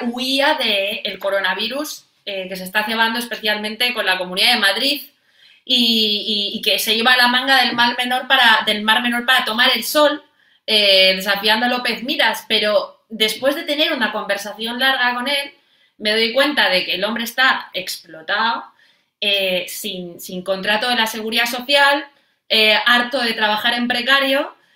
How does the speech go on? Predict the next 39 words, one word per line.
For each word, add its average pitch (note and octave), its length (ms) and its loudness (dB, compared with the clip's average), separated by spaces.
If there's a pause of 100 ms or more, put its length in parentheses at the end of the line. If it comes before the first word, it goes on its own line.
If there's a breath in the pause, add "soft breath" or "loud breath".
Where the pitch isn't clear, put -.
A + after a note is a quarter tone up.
(160 soft breath)
y G#3+ 480 0
lo F#3+ 140 0
que F#3 80 -8
sí G#3 140 -8
que A3+ 120 -4
tiene C4+ 220 0
es C#4 100 -2
un A#3+ 160 -2
poco C#4 180 4
de A#3+ 160 0
miedo, G3+ 400 -4
tiene G3+ 220 -8
miedo A#3+ 260 0
a A3 140 4
hablar, G#3 380 0 (440 soft breath)
porque F#3 840 2
no G3 140 -8
quiere A#3 220 -2
ser, A#3 420 0
eh, G3 420 0
no F#3+ 140 -10
quiere G#3+ 220 -4
ser, A#3 300 -2 (220)
eh, - 220 -8 (160)
pues, F#3+ 240 -4
eh, E3+ 520 -2
amenazado G#3+ 1000 2
en G#3 140 2
las G#3+ 180 0
redes A3 260 -4
sociales, B3 540 0
no G3 80 -8
quiere G#3+ 180 -8
ser A3+ 160 -6
amenazado G#3+ 760 0
y, G#3+ 280 -4
y G3+ 100 -6
expulsado G#3+ 840 -2
o, F#3 160 -4